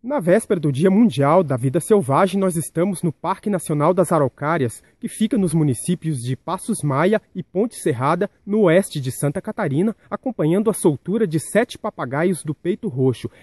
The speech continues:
Essas aves viviam em cativeiro e, depois de um período de adaptação, estão sendo devolvidas à natureza. O Hugo Versilo é diretor do Ministério do Meio Ambiente e está acompanhando a ação.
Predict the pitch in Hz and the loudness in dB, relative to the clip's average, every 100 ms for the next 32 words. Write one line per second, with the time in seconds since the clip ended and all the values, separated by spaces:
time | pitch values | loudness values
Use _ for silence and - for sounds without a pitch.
0 | - - - 135 131 127 135 123 151 135 | -18 -12 -6 -4 0 0 0 0 0 2
1 | 143 156 196 - 196 143 180 254 - - | 2 2 0 -2 0 4 4 4 -4 -10
2 | 185 214 190 226 214 175 139 147 143 139 | -6 -2 2 2 2 0 0 0 0 0
3 | 151 170 - 226 - 180 - _ 202 - | 0 -2 -6 -6 0 0 0 _ -10 -2
4 | 214 - 208 202 160 226 269 151 156 196 | -2 2 0 2 4 4 4 4 2 2
5 | 214 - - 175 196 190 190 131 131 113 | 0 0 -6 0 0 0 0 2 2 0
6 | - - 165 175 170 151 175 - - 180 | -6 4 6 6 6 6 6 4 -2 2
7 | 247 262 - - 185 165 220 - 170 196 | 2 0 -4 -2 0 2 2 2 0 2
8 | 175 170 170 - 151 151 135 135 143 180 | 2 4 4 2 0 0 2 2 4 4
9 | 240 160 170 226 208 - 202 - 208 240 | 4 6 6 2 -4 -4 -4 -2 -2 0
10 | 226 190 170 185 208 185 170 - 135 | 0 2 4 2 0 -2 -2 -2 -2